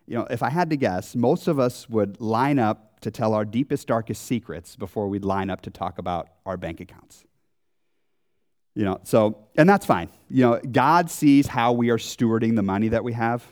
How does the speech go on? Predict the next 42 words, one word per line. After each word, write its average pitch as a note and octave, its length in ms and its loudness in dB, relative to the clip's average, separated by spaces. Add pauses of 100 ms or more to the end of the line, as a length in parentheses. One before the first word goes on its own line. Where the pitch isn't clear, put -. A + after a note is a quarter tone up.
(180)
God C3+ 300 2
sees C#3 280 0
how B2 160 0
we're A#2 100 0
stewarding A#2 640 -2
what A2 160 -4
he's G2+ 180 -6
given F#2+ 260 -4
to - 140 -10
us. A2 320 -8 (500)
And A#2 180 -2
God B2+ 320 2
knows G#2+ 340 -2
whether G#2 240 0
we're G2+ 120 -4
using G2+ 380 -4
it F2+ 100 -8
generously G2 640 -6
and F#2+ 120 -12
sacrificially. - 720 -8 (1300)
And B2+ 100 2
that C3+ 100 6
brings B2+ 180 4
us B2 80 -10
to C3+ 60 -4
the A#2+ 80 4
fourth B2 280 2
and A2 100 -4
final G2+ 340 0
way, F2 240 -4 (600)
uh, G2+ 120 -2
that A2 120 -2
we G#2+ 100 2
can G#2 120 -2
partner, G2 640 -6 (180)
joyfully B2+ 360 2
partner G#2 240 -2
together, G2+ 300 -2
and G#2 160 -2
that G#2+ 180 0
is G2 180 -4
faithfully. F2 600 -8